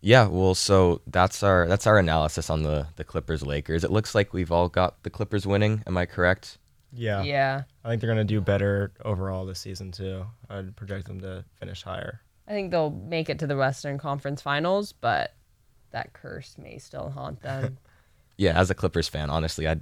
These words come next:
Speaker 1: I'd be happy if we could even make the Western Conference Finals. We didn't, we didn't have one until a little while back, so it took us,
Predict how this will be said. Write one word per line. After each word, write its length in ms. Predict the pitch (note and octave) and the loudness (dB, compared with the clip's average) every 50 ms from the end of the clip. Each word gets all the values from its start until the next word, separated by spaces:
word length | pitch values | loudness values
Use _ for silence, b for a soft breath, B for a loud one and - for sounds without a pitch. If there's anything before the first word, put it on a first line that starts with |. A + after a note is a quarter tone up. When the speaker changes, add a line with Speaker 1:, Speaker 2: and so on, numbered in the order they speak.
| - - | -2 -2
Speaker 1:
I'd 100 | E2+ E2 | -2 0
be 120 | D#2 D#2 | 0 0
happy 320 | D2+ D#2 D2+ D2 - - D2+ | 2 2 2 0 0 -4 -8
if 100 | - - | -6 -8
we 80 | D2+ | -10
could 180 | C#2+ - D#2 D2 | -8 -8 -6 -6
even 260 | D2+ D2 D2 D2 D2 | -4 -4 -4 -6 -6
make 180 | D2 C#2+ C#2+ - | -6 -8 -8 -10
the 80 | B1 | -10
Western 280 | C2+ C2 C2 - - D2+ | -12 -12 -10 -10 -12 -12
Conference 360 | - - - - - - - | -10 -12 -12 -12 -14 -16 -16
Finals. 400 | - B1 B1 A#1+ G#1+ A1 C2+ C#2+ | -16 -14 -14 -14 -12 -12 -8 -4
We 120 | D#2 D#2+ | -2 2
didn't, 300 | D#2+ E2 D#2+ D#2 D#2 C#2+ | 4 4 4 2 2 -2
we 100 | - D#2+ | -2 -2
didn't 140 | D#2+ D#2+ D#2 | 0 0 0
have 220 | D2+ D2+ D2+ D2+ D2 | 2 2 0 0 0
one 200 | C#2+ C#2+ C#2 C#2+ | -2 -4 -4 -6
until 320 | D2 C#2+ - D2 C#2+ C2+ | -8 -8 -8 -8 -8 -8
a 40 | C2+ | -8
little 240 | C#2 D2 C#2+ D2 C#2 | -8 -8 -6 -6 -4
while 260 | D2 C#2 C2+ C2 C2 | -2 -2 -2 -4 -6
back, 320 | C2 - - - - - | -10 -12 -12 -14 -14 -16
so 300 | - - - A1+ A1+ - - | -14 -14 -14 -12 -14 -12 -10
it 120 | - D#2+ | -10 -2
took 160 | - - F2 - | 0 0 2 2
us, 180 | E2+ - - | 0 0 -2